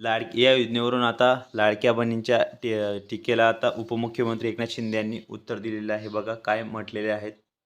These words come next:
पुढे बघा. एकनाथ शिंदे यांनी स्पष्ट सांगितलं आहे की लाडकी बहीण योजना, मुख्यमंत्री एकनाथ शिंदे यांनी भाष्य केले आहे, "लाडकी बहीण योजना बंद होणार नाही,"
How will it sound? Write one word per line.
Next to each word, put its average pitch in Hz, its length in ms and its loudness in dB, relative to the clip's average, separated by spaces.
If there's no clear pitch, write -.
पुढे 110 160 -10
बघा. 104 240 -10
एकनाथ 120 340 -6
शिंदे 123 280 -2
यांनी 123 200 0
स्पष्ट 127 340 -8
सांगितलं 117 400 -4
आहे 110 120 -2
की 113 240 -4
लाडकी 113 360 2
बहीण 135 240 2
योजना, 123 460 -2
मुख्यमंत्री 117 580 -2
एकनाथ 117 200 -6
शिंदे 113 320 -4
यांनी 113 340 -2
भाष्य 104 320 2
केले 113 220 4
आहे, 113 220 4
"लाडकी 107 420 -2
बहीण 127 200 -2
योजना 117 320 -2
बंद 113 280 -2
होणार 113 300 -2
नाही," 113 320 -4